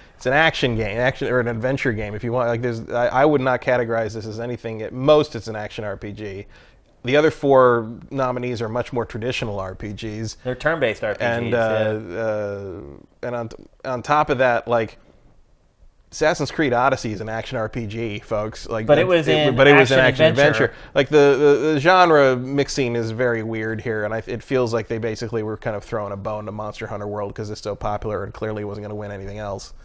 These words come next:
Speaker 2: That could be,
Speaker 1: So
Speaker 2: again, the influence of the fan vote.
Speaker 1: Yeah, but I mean,
Speaker 2: 'Cause
Speaker 1: I
Speaker 2: Monster Hunter World's been a smash hit.
Speaker 1: even without the fan vote,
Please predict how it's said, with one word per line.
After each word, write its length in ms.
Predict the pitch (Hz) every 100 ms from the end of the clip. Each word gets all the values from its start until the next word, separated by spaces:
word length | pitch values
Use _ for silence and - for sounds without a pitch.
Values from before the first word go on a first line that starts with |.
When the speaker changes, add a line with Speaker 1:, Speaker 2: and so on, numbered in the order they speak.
| - 147
Speaker 2:
That 180 | 165
could 180 | 208 170
be, 140 | 156 147
Speaker 1:
So 60 |
Speaker 2:
again, 720 | 123 147 143 139 131 127 120 107
the 140 | 123
influence 460 | 135 - 135 123 127
of 80 | 113
the 60 |
fan 400 | 107 120 117 113
vote. 460 | 101 110 107 104 - _ _ _ _ _ -
Speaker 1:
Yeah, 280 | 175 131 135
but 180 | 139
I 40 | 147
mean, 100 | 160
Speaker 2:
'Cause 80 | 165
Speaker 1:
I 40 |
Speaker 2:
Monster 260 | 156 170 160
Hunter 140 | 143
World's 180 | 143 135
been 160 | - 131
a 160 | 117
smash 520 | - - 147 135 110 147
hit. 140 | 131
Speaker 1:
even 220 | 220 202
without 360 | 160 143 160 160
the 60 | 123
fan 360 | 143 143 143
vote, 320 | 117 113 107